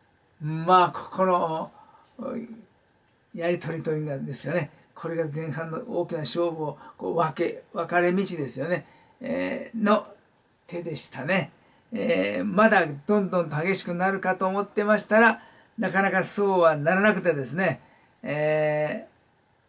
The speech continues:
ー、渡辺、えー、明名人も少しずつ三十分ぐらいずついろいろ考えて、えー、手を打っていきましたね。えー、三十一手目などは、あー、六七金右というような、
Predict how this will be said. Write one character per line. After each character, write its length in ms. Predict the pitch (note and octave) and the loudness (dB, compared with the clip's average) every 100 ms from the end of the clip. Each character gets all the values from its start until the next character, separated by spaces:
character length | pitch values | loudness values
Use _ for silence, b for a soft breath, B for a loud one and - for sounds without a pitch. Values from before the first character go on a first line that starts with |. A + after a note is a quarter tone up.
| _ _ _ _ _ - | _ _ _ _ _ -6
ー、 40 | |
渡 160 | E3 F3 | -2 2
辺、 180 | F3 E3+ | 6 6
え 520 | E3+ - E3 D#3+ F3 - _ - | 6 2 0 -2 -4 -10 _ -8
ー、 240 | F3+ E3+ | -4 0
明 80 | E3 | 0
名 160 | D#3 | 0
人 100 | D3+ | -2
も 80 | D#3 | -4
少 220 | C#3+ F#3 | -6 -2
し 80 | F3 | -2
ず 140 | F#3+ G3 | -2 -2
つ 40 | |
三 200 | E3+ E3+ | 0 -2
十 80 | E3 | -4
分 160 | A3+ | -2
ぐ 60 | G3+ | 2
ら 120 | G#3 | 2
い 20 | |
ず 140 | D#3+ D#3 | 2 -4
つ 140 | E3 | -6
い 40 | E3 | -2
ろ 60 | D#3 | -2
い 20 | |
ろ 80 | D3+ | 0
考 100 | D3 D#3 D#3+ | -2 0 4
え 120 | D#3+ D3 | 4 4
て、 320 | F#3 G3 A#3 b b b b | 0 0 -2 b b b b
え 360 | - C#3+ D3+ D#3+ | -8 -2 0 0
ー、 60 | C#3 | 0
手 140 | D3+ | 0
を 80 | C#3+ | 0
打 60 | |
っ 20 | C#3+ | -2
て 160 | - | -6
い 40 | C#3 | -4
き 60 | |
ま 140 | D3+ C#3+ | -4 -4
し 60 | |
た 120 | - | 0
ね。 240 | E3 F#3 - b b - | 2 2 0 b b -10
え 260 | F3 F#3+ | -4 -2
ー、 20 | F3 | -4
三 320 | E3+ F3+ D#3+ | -2 -4 -2
十 200 | D3+ D3+ | 0 0
一 120 | C#3 - _ _ | -2 -10 _ _
手 80 | E3+ | -4
目 220 | E3+ E3+ | 0 6
な 140 | E3 | 8
ど 120 | D#3 D#3 | 8 6
は、 260 | E3+ - b b b - | 6 4 b b b -14
あ 380 | - F3+ D#3+ D#3+ | -8 -2 0 2
ー、 20 | |
六 320 | D#3+ D#3 F3 | 2 2 -2
七 640 | E3 E3+ F#3+ F#3+ E3+ D#3 - | -2 4 6 6 6 4 2
金 500 | F#3+ G3+ F#3+ D#3+ D3 | -2 0 0 -2 0
右 280 | F3+ A3+ | 4 4
と 140 | A3+ F#3+ | 6 2
い 40 | |
う 20 | E3 | 2
よ 60 | |
う 20 | |
な、 120 | D3 | 0